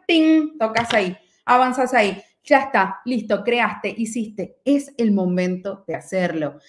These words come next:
Es el momento. "Ya lo compré", dice. ¡Qué bueno! ¿Cómo lo descargo? A todas las que están, a todas las que están llegando, a todas las que están acá,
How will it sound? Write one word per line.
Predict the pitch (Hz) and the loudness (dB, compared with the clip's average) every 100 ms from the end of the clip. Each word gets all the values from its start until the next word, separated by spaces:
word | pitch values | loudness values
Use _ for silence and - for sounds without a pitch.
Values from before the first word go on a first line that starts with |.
| _ - | _ -6
Es | 220 226 | -2 0
el | 254 | 0
momento. | 214 185 196 190 | 0 0 -4 4
"Ya | 208 | 6
lo | 320 160 | 6 6
compré", | 269 262 339 330 311 | 4 2 0 0 0
dice. | 311 311 311 294 285 285 294 | 0 -2 2 6 6 6 0
¡Qué | 311 | -2
bueno! | 320 339 359 339 330 311 285 277 | 0 -2 -2 0 2 2 2 0
¿Cómo | 339 339 | 0 4
lo | 285 | 4
descargo? | 262 311 302 254 | 4 0 0 0
A | 226 220 | -2 -2
todas | 285 320 | -4 -4
las | 302 | -6
que | 254 | -6
están, | 247 277 277 269 262 240 226 | -4 -2 -2 -2 -6 -6 -6
a | 226 220 | -8 -6
todas | 285 | -6
las | 285 | -8
que | - | -8
están | 247 254 | -8 -6
llegando, | 240 208 240 302 | -4 -2 -2 -2
a | 349 - _ _ _ _ _ _ 240 202 | -4 -8 _ _ _ _ _ _ -12 -8
todas | 214 | -6
las | 208 | -6
que | |
están | 208 202 | -8 -6
acá, | 196 202 - | -2 -4 -6